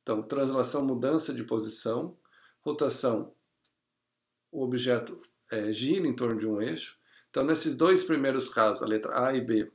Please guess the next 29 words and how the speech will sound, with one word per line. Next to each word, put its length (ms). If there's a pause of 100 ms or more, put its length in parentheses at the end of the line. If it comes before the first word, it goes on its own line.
daí 220
do 100
slide, 400 (460)
é 60
uma 120
deformação 560
de 80
corpo 360
rígido, 500
não 160
teve 380
deformação 760
interna 640 (140)
do 80
material. 580 (920)
No 160
exemplo 400
C, 480
no 100
exemplo 360
D, 100
a 40
gente 160
tem 220
de-, 240 (200)
deformação 640
interna. 500 (640)
No 120
C, 480